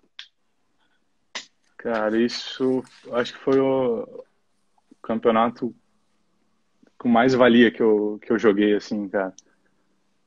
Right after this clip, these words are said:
Com mais valia. Foi uma pena que a gente não ganhou. A gente tava, assim,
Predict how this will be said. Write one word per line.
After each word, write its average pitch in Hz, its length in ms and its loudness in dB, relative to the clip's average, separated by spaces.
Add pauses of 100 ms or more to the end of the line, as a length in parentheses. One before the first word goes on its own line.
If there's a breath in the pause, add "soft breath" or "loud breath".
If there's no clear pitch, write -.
(220)
Com - 140 -18
mais 110 200 -4
valia. 107 480 2 (340)
Foi 117 120 0
uma 117 160 0
pena 139 400 4
que 143 100 -2
a - 20 2
gente 120 180 -4
não 120 120 2
ganhou. 120 480 4
A 135 160 -4
gente 110 180 -8
tava, 120 280 0
assim, 120 500 -2